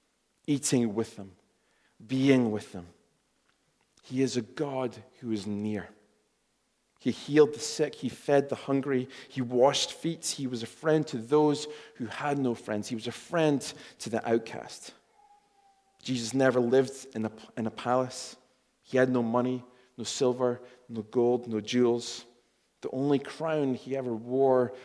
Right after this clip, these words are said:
on his head whilst on earth was a crown of thorns. And the passage said he humbled himself to the point of death on the cross.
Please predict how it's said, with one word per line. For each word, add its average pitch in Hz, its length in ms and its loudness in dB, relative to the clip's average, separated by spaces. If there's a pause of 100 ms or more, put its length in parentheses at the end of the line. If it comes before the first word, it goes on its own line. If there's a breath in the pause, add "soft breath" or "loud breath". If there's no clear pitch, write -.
(180 loud breath)
on 110 140 -10
his 107 200 -8
head 131 320 0 (180 loud breath)
whilst 110 180 -8
on 110 80 -4
earth 117 260 -4
was 107 140 -10
a 101 40 -8
crown 123 520 0
of - 160 -6
thorns. 104 760 -8 (2750)
And 107 80 -6
the - 40 -10
passage 120 360 -6
said 101 180 -2
he 107 100 -6
humbled 123 480 -6
himself 104 560 -6 (340)
to - 80 -10
the 95 80 -8
point - 280 -6
of - 160 -12
death 92 500 -10 (880)
on 98 80 -8
the 95 80 -8
cross. - 560 -12